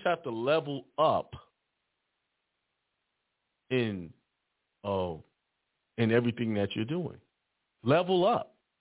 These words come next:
You have to go after, you have to seek out the people that can get you to where you're going. Now, I didn't plan to be in rooms and just listen to these guys yesterday, but it, it, I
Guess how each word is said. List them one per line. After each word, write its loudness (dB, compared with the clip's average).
You -2
have 2
to -6
go 0
after, -2
you -4
have 2
to -8
seek -6
out 2
the -2
people -6
that 2
can -2
get 2
you -10
to -6
where -4
you're -6
going. -12
Now, 0
I 2
didn't 0
plan 2
to 0
be -6
in -6
rooms -6
and -8
just -14
listen -8
to -10
these -8
guys 4
yesterday, 2
but 2
it, -2
it, -4
I 0